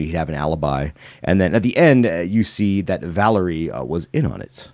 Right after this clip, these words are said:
And she was in on the killing of, uh, Gary, and you see her doing a radio show at the end talking about how distraught and how upset she is about it as the phone lines ring off the hook.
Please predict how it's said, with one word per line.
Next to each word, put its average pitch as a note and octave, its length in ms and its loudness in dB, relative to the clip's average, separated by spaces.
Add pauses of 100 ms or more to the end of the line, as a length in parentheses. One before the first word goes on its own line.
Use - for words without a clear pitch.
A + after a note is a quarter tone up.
(440)
And D2+ 160 0
she F2+ 80 6
was F2 80 4
in A#2 240 6
on D#2+ 160 -2
the D2+ 80 -4
killing D#2 480 0
of, B1+ 500 -6
uh, C2 140 -4
Gary, D#2 460 2 (240)
and E2 140 4
you E2 60 4
see F2 180 2
her D#2+ 400 6
doing E2 240 0
a D#2 40 0
radio E2 340 2
show E2 180 2
at D2 80 0
the D2 140 -2
end D#2 200 0
talking D#2 240 -2
about D2 140 -2
how D#2 100 -2
distraught C#2+ 560 -4
and D2+ 100 -10
how D#2+ 100 -2
upset - 300 -6
she F2 120 2
is F2+ 100 4
about G#2 280 4
it A#2+ 140 2 (220)
as D#2+ 200 -4
the D#2+ 60 -2
phone F2 340 0
lines F2 420 0
ring D2+ 260 -2
off A1 240 -6
the - 100 -4
hook. - 360 -16